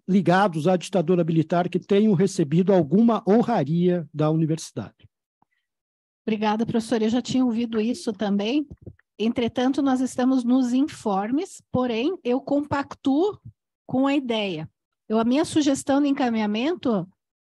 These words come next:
Speaker 2: é, Peninha, é que a gente coloque como próximo ponto de, na próxima assembleia, como um ponto de pauta, porque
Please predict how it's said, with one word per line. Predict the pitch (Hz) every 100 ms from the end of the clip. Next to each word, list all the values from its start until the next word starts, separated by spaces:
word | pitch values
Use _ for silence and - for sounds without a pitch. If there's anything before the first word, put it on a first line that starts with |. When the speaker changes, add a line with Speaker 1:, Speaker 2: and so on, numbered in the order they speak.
| _ -
Speaker 2:
é, | 180 175 165 160 160
Peninha, | - 208 208 190
é | 185
que | 226
a |
gente | 214 233 269
coloque | - 233 214 226 277 262 -
como | 240 240 240 226 220
próximo | 214 233 240 - 254
ponto | - 233 262 277 233
de, | 190 190 170 -
na | 180 190
próxima | 208 254 - 233
assembleia, | - 185 190 240 254 156 - _ _
como | - 226
um | 226
ponto | 220 240 277 294
de | 220 185
pauta, | - 226 262 - 165 - _ _ _ _ _
porque | 208 226 - 233 226 220 -